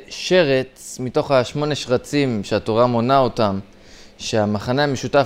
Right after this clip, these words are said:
בין כל השמונה שרצים שהתורה מונה, כמו למשל עכבר וכדומה, שיש להם אור שעוטף אותם, ממש אור עבה. אז אם אדם חובל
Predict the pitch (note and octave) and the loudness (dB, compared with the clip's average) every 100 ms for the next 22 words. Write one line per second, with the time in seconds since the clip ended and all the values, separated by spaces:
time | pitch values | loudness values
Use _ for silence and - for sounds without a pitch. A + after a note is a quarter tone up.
0 | A2+ C#3 C3 C3+ A#2+ C3+ C#3+ C3+ A#2+ A2+ | 0 -2 0 0 0 -2 -2 -2 -2 -2
1 | - D3 - B2+ B2 C3+ D3 B2+ A2 G2+ | 0 -2 -2 -2 2 2 2 0 0 -2
2 | B2+ B2 A2+ A2+ A2 G2+ A2+ G#2+ D#3+ D3+ | -2 -2 -2 0 0 0 -2 0 2 2
3 | C3 A#2 B2+ A#2 B2 B2 C3+ - - - | -2 -6 -6 -4 -4 -4 -6 -10 -20 -20
4 | - - - - D3+ - D#3+ D3 C#3 D3 | -20 -20 -4 2 2 4 2 2 0 2
5 | D3+ B2+ F#2+ F#2 - - - - - - | 4 4 0 -8 -14 -16 -16 -16 -20 -20
6 | - - - - C#3+ B2+ D#3+ D3 C3+ B2 | -20 -20 -20 0 2 4 4 4 2 0
7 | A2+ G#2 A#2 D3 C#3 - D#3+ D#3+ B2 B2 | 0 0 0 -2 -2 2 4 4 2 2
8 | C#3 A2 - - - - - - - - | 2 2 -2 -20 -20 -20 -20 -20 -20 -20
9 | - - - G2 G2 F2+ - C#3 D#3+ D3 | -20 -20 -12 -8 -6 -8 -6 0 2 4
10 | D#3 C#3+ B2+ - B2 B2+ A2 F#3+ F#3 D3 | 4 2 -4 -8 0 2 6 6 6 2